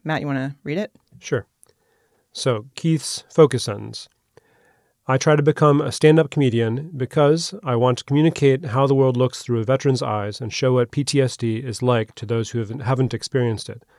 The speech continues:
Speaker 2: But I'm pretty sure I'm gonna fail as I have no experience in professional comedy and the topic may be too dark to translate into laughs."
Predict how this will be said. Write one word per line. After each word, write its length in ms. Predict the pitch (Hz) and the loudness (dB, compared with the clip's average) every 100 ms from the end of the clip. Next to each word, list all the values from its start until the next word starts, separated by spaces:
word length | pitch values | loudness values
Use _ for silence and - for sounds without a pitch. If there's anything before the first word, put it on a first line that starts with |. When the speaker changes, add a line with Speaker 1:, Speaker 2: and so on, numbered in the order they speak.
| _ _ | _ _
Speaker 2:
But 300 | 135 151 143 _ _ _ 123 | 2 2 2 _ _ _ -6
I'm 100 | 117 | 0
pretty 200 | 143 165 | 0 2
sure 180 | 165 | 2
I'm 80 | 131 | 2
gonna 180 | 117 110 | 2 -2
fail 360 | - 101 98 - | -4 -6 -6 -8
as 120 | 110 | -6
I 100 | 110 | -6
have 120 | 98 | -2
no 160 | 117 135 | 2 2
experience 640 | 135 - 117 113 107 - - - | 2 0 -2 -2 -4 -8 -10 -4
in 360 | 113 107 110 - _ | -2 -2 -6 -12 _
professional 380 | - 120 123 131 | -6 -2 -2 -2
comedy 460 | 113 113 104 104 113 - _ | -4 -4 -4 -6 -10 -20 _
and 80 | 120 | -6
the 60 | 113 | -2
topic 360 | 143 135 147 | 0 2 0
may 140 | 127 113 | -2 -4
be 180 | 107 104 | -4 -8
too 220 | - 156 | -6 -2
dark 300 | 127 104 - | -2 -2 -8
to 80 | - | -8
translate 460 | 117 110 107 104 | -4 -4 -6 -8
into 220 | 101 95 | -8 -10
laughs." 520 | 104 92 - - - | -8 -10 -12 -14 -14